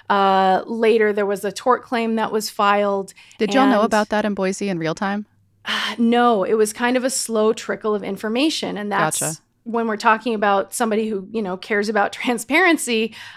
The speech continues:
Speaker 1: uh, you know, this is, and according to, uh, officers who were present in that meeting, he said something kind of offhandedly, maybe jokingly, it was interpreted as, as, you know, "Oh, are you gonna file a,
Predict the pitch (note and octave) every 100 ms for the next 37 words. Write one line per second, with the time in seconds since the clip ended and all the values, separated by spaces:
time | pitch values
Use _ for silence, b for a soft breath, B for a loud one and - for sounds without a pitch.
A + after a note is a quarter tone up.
0 | B A3 G#3 G#3 G#3 G#3 E3 - G#3+ G3+
1 | G3 G3 G#3+ A#3 F#3+ - A3 A3+ G#3+ G3+
2 | G#3+ - - C#4 C4 B3 - A#3 A3+ A3
3 | F#3+ G3+ G3+ G3 G3+ G#3 G#3 G#3+ F#3+ G3+
4 | F#3 - A3 G#3+ G3+ G3 G3+ G3 F#3+ G3
5 | G#3 A3+ A#3+ A#3+ B B B A#3+ G#3 A3+
6 | A3 G3+ - - B3+ A3+ A#3 G#3 G3+ -
7 | C4+ B3 - G#3 G#3 A3 A3 G#3+ G3+ G#3
8 | G3 G3+ G3+ G#3 G#3+ G#3+ G3 G3+ b b
9 | b F#3 A3 A3 C4+ C4 C4 C4+ C#4 C#4+
10 | B3+ G#3 G#3 A3 G#3+ G3+ G#3+ A3+ A3+ A3
11 | B3+ C4 C4 B3 A#3+ A#3+ A3+ G3+ F#3+ -
12 | A3 G3 F#3 G#3 G3+ G3+ G3 - G3+ F#3+
13 | G3 F#3+ F#3